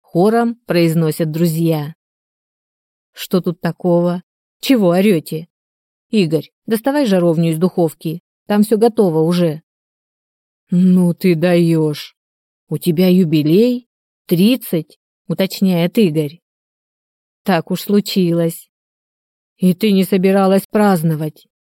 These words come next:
и нам бы не сказала», повышает тон, извлекая таки жаровню из пышущей жаром духовки.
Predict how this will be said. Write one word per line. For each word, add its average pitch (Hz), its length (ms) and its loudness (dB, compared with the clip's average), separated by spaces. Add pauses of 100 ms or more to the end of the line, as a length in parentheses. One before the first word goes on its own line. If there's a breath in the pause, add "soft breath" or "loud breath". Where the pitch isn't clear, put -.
(120)
и 214 100 2
нам 220 260 4
бы 175 80 2
не 175 120 2
сказала», 170 720 -2 (340)
повышает 165 600 -2
тон, 220 300 2 (400)
извлекая 175 560 0
таки 214 260 -2
жаровню 180 680 0 (100)
из 170 160 -8
пышущей 175 440 -2
жаром 160 360 -2
духовки. 165 720 -2